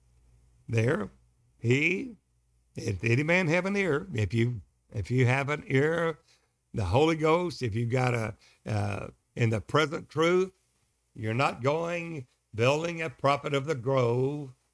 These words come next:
where God used to move and being a Pentecostal, because the Pentecostals will be Pentecostals if they don't move into the last day,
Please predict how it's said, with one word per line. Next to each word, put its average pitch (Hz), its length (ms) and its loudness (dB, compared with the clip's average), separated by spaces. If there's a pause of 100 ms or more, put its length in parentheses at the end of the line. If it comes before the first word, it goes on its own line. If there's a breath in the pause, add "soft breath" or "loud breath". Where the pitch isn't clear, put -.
(520)
where 123 160 2
God 120 360 0
used 202 460 -4
to 165 100 -4
move 135 680 0
and 120 160 -4
being 131 180 -2
a 143 60 -8
Pentecostal, 160 1200 -4 (1600)
because 117 300 -2
the 107 80 -6
Pentecostals 139 680 -4
will 147 140 0
be 127 140 -2
Pentecostals 127 720 -4
if 127 100 -6
they 131 100 -6
don't 123 280 -4
move 113 440 -8 (380)
into 131 380 0
the 131 100 0
last 107 380 -4
day, 107 360 0